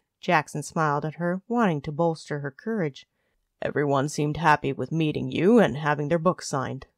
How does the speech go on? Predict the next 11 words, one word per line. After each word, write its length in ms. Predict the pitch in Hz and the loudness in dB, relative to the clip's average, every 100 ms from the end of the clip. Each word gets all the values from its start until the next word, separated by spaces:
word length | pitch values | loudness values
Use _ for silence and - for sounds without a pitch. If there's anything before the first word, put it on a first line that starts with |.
| _ _ _ _ _ | _ _ _ _ _
Katie 540 | _ - 254 - - 151 - | _ 0 0 0 -6 -10 -4
gave 180 | 156 | -2
him 180 | 143 180 | -2 -2
a 40 | 185 | -2
smile 540 | - 214 185 147 139 | -2 0 2 0 -4
of 120 | 135 | -8
relief. 360 | 147 165 160 147 _ _ _ _ _ _ _ - _ _ _ | -4 -2 -2 -6 _ _ _ _ _ _ _ -20 _ _ _
"It 140 | - 392 | 2 4
was 140 | 320 | 4
a 40 | 247 | 0
start," 640 | - - 151 139 139 - | -2 2 2 2 -4 -8